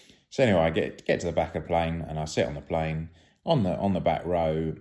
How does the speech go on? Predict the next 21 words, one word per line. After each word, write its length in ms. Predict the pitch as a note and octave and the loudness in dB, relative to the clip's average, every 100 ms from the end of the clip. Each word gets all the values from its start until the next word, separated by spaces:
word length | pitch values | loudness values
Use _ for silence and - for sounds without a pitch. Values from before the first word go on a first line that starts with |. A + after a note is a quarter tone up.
| - | -10
and, 420 | E2 D#2+ D2+ D#2 D#2+ | -6 -6 -6 -8 -6
uh, 500 | D#2 D2+ D2+ C#2+ - - _ - - - _ | -4 -4 -4 -6 -8 -12 _ -20 -20 -20 _
all 280 | A#2+ A2 G2 | 2 4 4
the 320 | F#2+ F2 D#2+ | 2 0 -4
kind 200 | - E2+ | -2 -2
of 60 | D#2+ | 0
staff 420 | - F2+ E2 - | 4 4 4 0
on 180 | E2 D#2+ | -2 0
board, 380 | F2 E2 E2 | 0 0 0
you 80 | E2 | -2
know, 60 | D#2+ | -4
the 80 | E2 | -2
hostesses 800 | F2 D#2 F2 D#2+ E2 D#2+ - | -4 -2 -4 -4 -4 -4 -4
and 120 | D#2+ D#2 | -4 -6
the 60 | |
crew, 580 | - F#2+ E2+ D#2+ D#2 D2+ - - | -4 -2 0 0 -2 -6 -12 -4
they 100 | A#2+ | 2
knew 280 | G2+ G2 F2+ | 4 4 2
who 180 | F2+ E2 | 0 0
I 60 | D2+ | 0
was, 560 | D2 D2 D2 D2 - | 0 -2 -2 -6 -10